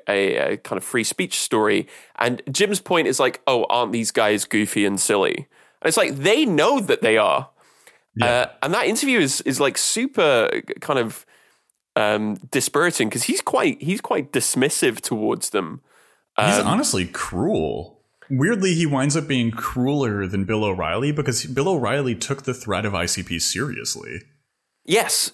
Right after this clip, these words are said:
Speaker 1: uh, and took the implications of what I C P represents seriously. And Jeffries,
Speaker 2: Mm-hmm.
Speaker 1: Jeffries just thinks they're a punchline.
Speaker 2: Yeah.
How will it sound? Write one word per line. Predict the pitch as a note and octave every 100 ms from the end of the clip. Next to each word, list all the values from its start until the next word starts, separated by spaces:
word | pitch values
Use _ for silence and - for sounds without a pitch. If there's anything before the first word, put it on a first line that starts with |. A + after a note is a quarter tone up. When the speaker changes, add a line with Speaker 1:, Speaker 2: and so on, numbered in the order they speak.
| - -
Speaker 1:
uh, | C#3+ C#3+
and | E3 F#3
took | A3+ F#3+
the | F#3
implications | F3 F3 D#3+ E3 - C3
of | B2
what | B2+ -
I | A#2+
C | -
P | A#2+ B2+
represents | A#2 A#2 - A2+ A#2+ A#2+ -
seriously. | G#2+ A2+ F#2 - - - - -
And | - E3+
Jeffries, | A3 A2+ E4 -
Speaker 2:
Mm-hmm. | -
Speaker 1:
Jeffries | D3+ E3+ - A#3+
just | - D#3+
thinks | D3 A#2
they're | A#2+
a | G#2+
punchline. | B2 C3 - G#2 A#1 - - _ _ _ _ _ _ _ -
Speaker 2:
Yeah. | G2 -